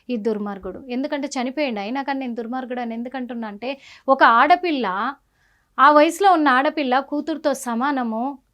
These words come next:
తన కూతురు, ఇద్దరు కొడుకులే కాబట్టి, కూతుర్లు లేరు కాబట్టి అంత కా-, కా-, ఒక కామన్ చూపులో చూశాడా? అంతే అనుకోవాలి కదా. అదే కూతురు ఉండుంటే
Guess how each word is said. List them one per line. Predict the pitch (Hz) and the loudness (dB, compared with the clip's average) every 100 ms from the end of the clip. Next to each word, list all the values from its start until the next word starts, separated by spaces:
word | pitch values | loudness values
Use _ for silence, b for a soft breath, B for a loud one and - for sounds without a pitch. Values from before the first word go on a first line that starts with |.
| - | -4
తన | 269 | -4
కూతురు, | - 285 302 311 | -2 -6 -4 -4
ఇద్దరు | 254 302 330 | -2 0 0
కొడుకులే | 302 285 320 302 | 0 0 0 2
కాబట్టి, | 294 247 240 294 | 2 0 -2 -6
కూతుర్లు | 277 285 294 294 | -8 -6 -4 -4
లేరు | 247 254 294 | 0 0 0
కాబట్టి | 285 247 240 285 | 0 0 -2 -2
అంత | 254 233 | -4 -4
కా-, | 233 226 220 B B - | -4 -4 -4 B B 4
కా-, | 277 262 | 8 8
ఒక | 247 269 | 4 0
కామన్ | 269 277 339 339 311 | 4 4 4 0 -2
చూపులో | 302 285 277 254 | -2 -2 -2 -2
చూశాడా? | 220 214 202 262 _ _ _ _ _ _ _ _ _ _ _ | -6 -6 -8 -10 _ _ _ _ _ _ _ _ _ _ _
అంతే | 233 240 294 359 | -4 -2 2 4
అనుకోవాలి | 339 339 349 302 | 4 6 4 4
కదా. | 262 247 | 2 2
అదే | 262 359 | 2 0
కూతురు | 370 359 370 | -2 -2 -2
ఉండుంటే | 359 359 349 370 | -2 -2 0 -2